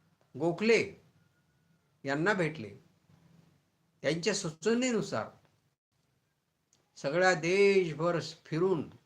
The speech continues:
जनतेच्या हाल अपेष्टांची माहिती घेतली आणि त्यांच्या लक्षात आले की, या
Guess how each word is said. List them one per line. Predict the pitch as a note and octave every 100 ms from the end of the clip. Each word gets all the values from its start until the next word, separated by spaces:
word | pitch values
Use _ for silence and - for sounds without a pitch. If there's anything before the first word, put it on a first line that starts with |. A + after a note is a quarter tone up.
| _ _ _ _ _ _ _ _ _ _ _ _ -
जनतेच्या | A#2 C#3+ F3 F3+ F#3 E3+ F3+ F3 F3+ - _ _ _ _ _ _ _ _ -
हाल | D3 F3 F#3
अपेष्टांची | D#3+ D3+ F#3 E3 - D#3+ D#3+ D#3+
माहिती | E3 C3+ D#3 G3+
घेतली | F#3 D3+ G#2+ G#2 G2+ _ _ _ _ _ _ _ _ _ _
आणि | D3 E3
त्यांच्या | D#3+ C#3 D#3 E3+
लक्षात | D3+ - G3 F3+
आले | B2 G#2+ G2 - _ _ _ _ _ _ _ _ _ _ _
की, | -
या | D3+ F3+ G#3+ G#3+ -